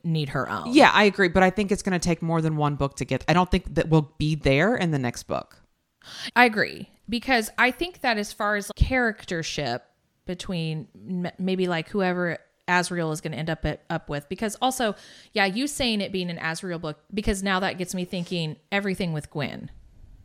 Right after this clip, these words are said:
Speaker 2: Yeah.
Speaker 1: There's a lot to unpack, <clears throat> a lot to unpack with Gwen, because, you know, they're, they are also so parallel in
Speaker 2: Mm-hmm.
Speaker 1: things.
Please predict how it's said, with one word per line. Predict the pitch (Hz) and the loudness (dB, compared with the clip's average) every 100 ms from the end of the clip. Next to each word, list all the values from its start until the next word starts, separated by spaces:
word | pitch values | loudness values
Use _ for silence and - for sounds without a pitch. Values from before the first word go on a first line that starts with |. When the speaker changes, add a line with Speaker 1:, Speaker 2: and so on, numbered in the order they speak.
| - - | -14 -4
Speaker 2:
Yeah. | 151 151 - - - | -2 -2 -8 -16 0
Speaker 1:
There's | 226 233 | 2 4
a | |
lot | 196 165 170 170 151 123 - - - | 2 0 0 2 2 0 -4 -12 -8
to | - 170 | -4 -2
unpack, | 170 165 143 - 262 269 - | 0 0 0 -2 -8 -8 -14
<clears throat> | - _ - | -20 _ -2
a | 202 | 0
lot | 190 190 196 180 - | 2 2 4 2 -2
to | 160 | -8
unpack | 156 139 - | -6 -8 -10
with | 123 | -14
Gwen, | - 110 - - - _ | -14 -14 -14 -18 -20 _
because, | 196 185 202 165 156 147 151 - - - _ _ - | -12 -6 -2 -2 0 -2 -4 -6 -8 -12 _ _ -8
you | 180 | -4
know, | 147 | -4
they're, | - 185 196 - | -4 0 0 -2
they | 180 214 247 | 0 2 4
are | 226 180 | 4 2
also | 156 180 - 247 | 0 0 0 -2
so | - 254 | -2 -2
parallel | 247 254 247 247 240 240 | 0 0 0 2 2 2
in | - 240 | 2 2
Speaker 2:
Mm-hmm. | 202 | 4
Speaker 1:
things. | 247 240 233 233 226 | 4 4 4 2 0